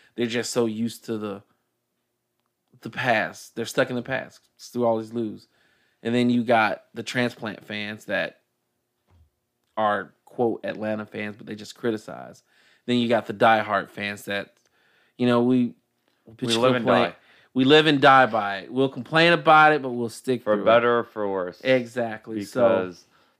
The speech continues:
Speaker 2: you know, you said yourself, you know, one thing about me, like, we go to a lot of Hawks games. <laughs> There's been, uh, you know, we, we went through those rebuilding years.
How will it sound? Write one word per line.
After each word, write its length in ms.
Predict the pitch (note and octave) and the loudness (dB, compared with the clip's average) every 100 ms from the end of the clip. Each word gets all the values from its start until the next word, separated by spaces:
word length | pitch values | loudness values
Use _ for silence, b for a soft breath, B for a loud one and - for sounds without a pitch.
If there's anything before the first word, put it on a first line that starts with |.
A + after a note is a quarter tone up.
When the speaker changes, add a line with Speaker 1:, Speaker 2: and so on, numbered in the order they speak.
| - | -10
Speaker 2:
you 80 | G#2+ | -2
know, 100 | G2+ | 0
you 160 | G#2 A2 | 0 -4
said 280 | - A#2+ | -4 -4
yourself, 560 | A2+ A2 - A2+ G#2 - _ _ _ _ _ _ | -4 -10 -4 0 0 -2 _ _ _ _ _ _
you 100 | G2 | -8
know, 180 | F#2 F#2 | -4 -2
one 240 | F#2+ G2+ | -4 -4
thing 420 | G2+ G#2+ G#2+ G#2 G2 | -6 -6 -6 -10 -4
about 300 | G2+ G2 G2+ | -2 -2 -4
me, 160 | G2+ | -8
like, 260 | F#2+ F#2 F2+ | -4 -6 -6
we 140 | F#2 | -12
go 180 | F#2 F#2 | -6 -4
to 60 | F#2 | -2
a 140 | F#2 | -2
lot 160 | F#2 F#2+ | 0 -2
of 80 | F2+ | -4
Hawks 380 | F2+ G2 - | -6 -6 -8
games. 520 | - G#2 A2 A#2+ _ _ _ _ _ _ - | -14 -12 -12 -14 _ _ _ _ _ _ -20
<laughs> 720 | - _ _ - - - F#2 | -20 _ _ -20 -20 -20 -20
There's 380 | F#2+ G2+ A#2 G#2+ | -4 -2 -2 -2
been, 340 | A2+ A2+ A2+ | -4 -2 -2
uh, 300 | G#2 G#2 G2 - b b b b _ | 0 2 0 -4 b b b b _
you 100 | - | -10
know, 160 | G#2 F#2+ | -6 0
we, 140 | G#2 G#2 A2 | 0 0 0
we 20 | |
went 220 | A2+ A#2+ | -2 -4
through 140 | B2 A#2+ | -6 -2
those 200 | A#2+ A2 | 0 0
rebuilding 520 | A2+ A2 G#2+ G#2+ G#2+ | -2 0 0 0 -2
years. 560 | G2+ G2+ A2 B2+ - | -6 -4 -4 -6 -18